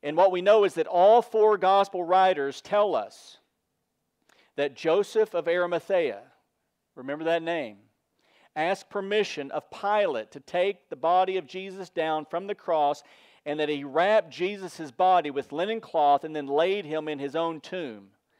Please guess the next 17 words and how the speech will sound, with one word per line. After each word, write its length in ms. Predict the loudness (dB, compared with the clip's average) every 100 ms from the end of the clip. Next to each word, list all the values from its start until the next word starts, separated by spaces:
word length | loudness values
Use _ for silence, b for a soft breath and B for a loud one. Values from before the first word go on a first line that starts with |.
| _ _ _ _ _ _ _ -8
And 120 | -4
then 140 | -4
Joseph 580 | 2 4 4 0 -8 -8 -20
rolled 580 | -12 0 4 4 2 0
a, 40 | -12 _ -20 -18 -10
a 180 | -4 -2
large 380 | 4 4 2
stone 300 | -2 -4 -2
against 260 | -4 -8 -8
the 140 | -10
entrance 320 | -10 -8 -6 -6
of 80 |
the 60 | -8
tomb 340 | -10 -10 -8
and 240 | -6 -8 -4
went 240 | -6 -4
away. 540 | -6 0 0 0 -6